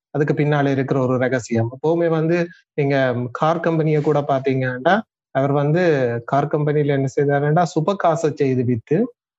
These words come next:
அதுல வர இன்கம் எடுத்து கம்பெனியை டெவலப் பண்ணி, அஹ், நார்மல் ஆட்களுக்கான காரை செய்யறது தான் அவர்கிட்ட ஐடியாவா இருக்கு.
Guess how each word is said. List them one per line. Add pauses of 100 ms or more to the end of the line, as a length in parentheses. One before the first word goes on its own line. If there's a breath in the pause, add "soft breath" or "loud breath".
அதுல
வர
இன்கம்
எடுத்து
கம்பெனியை
டெவலப்
பண்ணி, (400)
அஹ்,
நார்மல்
ஆட்களுக்கான
காரை
செய்யறது
தான்
அவர்கிட்ட
ஐடியாவா
இருக்கு.